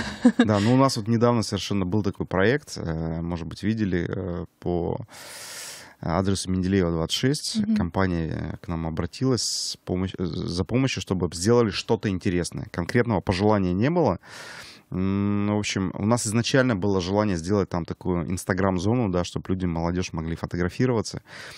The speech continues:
Speaker 2: Мой личный посыл был, э, сделать там "люби, что у тебя есть". Почему? Потому что люди, которые там решили на хрущевке своей что-то нарисовать, они молодцы. То есть они не живут в каком-то элитном микрорайоне, да,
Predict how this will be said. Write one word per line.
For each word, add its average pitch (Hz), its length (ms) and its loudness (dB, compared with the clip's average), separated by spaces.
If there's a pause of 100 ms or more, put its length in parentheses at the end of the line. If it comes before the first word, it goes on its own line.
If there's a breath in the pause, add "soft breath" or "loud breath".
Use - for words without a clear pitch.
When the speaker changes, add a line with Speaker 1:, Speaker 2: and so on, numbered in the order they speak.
(140 loud breath)
Speaker 2:
Мой 123 220 8
личный 135 340 2
посыл - 440 -2
был, 85 280 -4
э, 80 380 -8
сделать 98 380 0
там 90 240 -2
"люби, 90 240 -4
что 104 180 -6
у 87 80 -4
тебя 87 200 0
есть". 82 420 -6 (800 loud breath)
Почему? 123 440 2
Потому 98 340 -2
что - 180 -4
люди, 127 280 0
которые 92 420 -2
там 85 200 -4
решили 85 380 -4 (240 loud breath)
на 104 80 0
хрущевке - 500 -2
своей 90 200 -4
что-то - 280 -8
нарисовать, 90 580 -2
они 101 120 0
молодцы. 90 600 -4 (340 soft breath)
То - 60 -4
есть - 160 -6
они 92 120 0
не 98 60 0
живут 117 260 -2
в - 40 -18
каком-то 98 320 -4
элитном 101 300 -4
микрорайоне, 90 640 -2
да, 107 280 -2